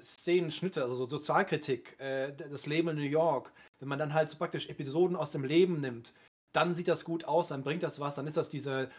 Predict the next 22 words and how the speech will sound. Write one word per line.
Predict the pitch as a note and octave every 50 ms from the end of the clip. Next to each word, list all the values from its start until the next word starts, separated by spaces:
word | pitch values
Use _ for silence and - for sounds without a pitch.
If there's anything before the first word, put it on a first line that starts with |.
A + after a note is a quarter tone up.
| - _
dramatische, | - C3 A2+ C3+ C#3 C#3 C3+ D#3 F3 F3 E3 - - - D#3+ D3+ D3 D3 C3+
spannende | - - - - C#3 D#3 D#3+ E3 D#3 D3+
Erzählweise, | D3 D3+ C#3+ - - D#3 D3 D3+ D3 C#3+ C#3+ C#3+ C#3+ C#3 D3 C#3
die | B2 C3 C3
Bakshi | C3 C#3 C3+ - - -
halt | B2+ B2+ A#2+ A2+
liegt. | D3 E3+ E3 - - - - - - _
Aber | - D3 D3 C#3+
so | C#3+ D3+
einen | C#3+ C#3 B2+
durchgehenden | A2+ C#3+ E3 G#3+ B3 - - - F3 D#3+ D#3 D#3 C#3+ D3+
anderthalb, | - D#3 E3+ D#3+ - - D3+ D#3 D#3 D#3
zwei-, | - - D3+ D#3 D#3+
dreistündigen | D3+ D3+ D#3 D3+ - - E3+ D3+ C#3 C3+ C3
Film, | C3 - E3+ F3+ F#3+ F3+ D#3+
so | C#3+ D3+
als | - C3 C3+ C3+ -
Erzählfaden, | - B2+ - - - D#3+ E3 F#3 G3+ F#3+ - - D#3+ C#3+ C3+ B2+ B2+
als | B2+ B2 - -
Geschichte | C3 - - F#3+ G3 - F3+ D#3+
zu | - D3+
machen, | C#3+ C#3